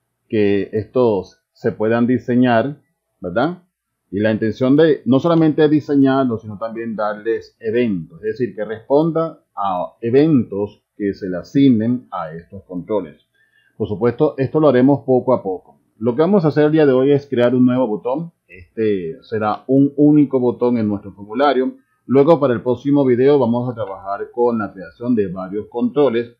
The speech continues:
Podemos utilizar un control frame para que estos controles estén dentro de este control frame. Y también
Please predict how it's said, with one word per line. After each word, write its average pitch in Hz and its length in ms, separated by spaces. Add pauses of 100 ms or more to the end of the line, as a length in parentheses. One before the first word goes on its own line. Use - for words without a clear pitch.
(200)
Podemos 120 420
utilizar 107 720 (400)
un 110 160
control 113 440
frame 131 440
para 92 260
que 90 260
estos 110 260
controles 110 400
estén 110 260
dentro 131 320
de 107 120
este 98 580
control 92 420
frame. 123 400 (380)
Y 135 160
también 160 560